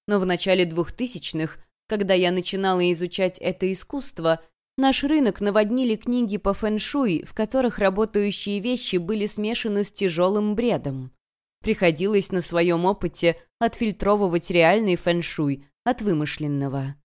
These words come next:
Поэтому, если вы хотите научиться выбирать жилище так, чтобы оно снабжало вас высококачественной ци,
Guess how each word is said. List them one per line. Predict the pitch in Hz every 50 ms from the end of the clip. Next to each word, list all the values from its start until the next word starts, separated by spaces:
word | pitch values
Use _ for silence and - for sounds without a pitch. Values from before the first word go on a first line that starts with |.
| _ _ _ _ _ _ _ _ _ _ _ _
Поэтому, | - 240 247 285 320 320 269 208 185
если | 180 185 196 - - 208
вы | 208 190
хотите | 185 - 202 185 - - 180 156 - 165
научиться | 165 170 170 175 175 - - 165 143 - - 160
выбирать | 156 165 160 160 165 160 160 165 147
жилище | 139 156 160 165 165 156 - - - 170
так, | - - - 131 131 - - - - _ _ _
чтобы | - - - 262 247 202 220 214
оно | 214 220 233 220
снабжало | 180 - 190 185 180 180 190 208 202 190 175 170
вас | 156 170 170 175 - - -
высококачественной | 202 226 - - 214 208 - 196 - 208 196 185 - 190 180 - - 208 208 208 208 220 240
ци, | 240 - - - 175 139 123 -